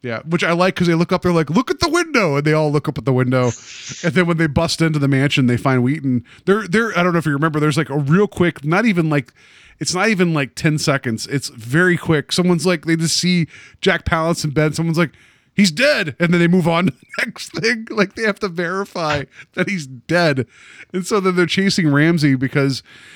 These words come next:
Speaker 1: they, they, they know that he's a doctor and they pretty much believe that he could probably figure it out and keep them all alive.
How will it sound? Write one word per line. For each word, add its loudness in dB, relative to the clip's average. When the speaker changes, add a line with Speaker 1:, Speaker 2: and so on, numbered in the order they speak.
Speaker 1:
they, 2
they, 0
they 0
know 0
that -2
he's 0
a 0
doctor -4
and 0
they 2
pretty -4
much -4
believe 0
that -4
he -2
could -6
probably -2
figure -6
it -2
out -2
and -10
keep -6
them -4
all -2
alive. -2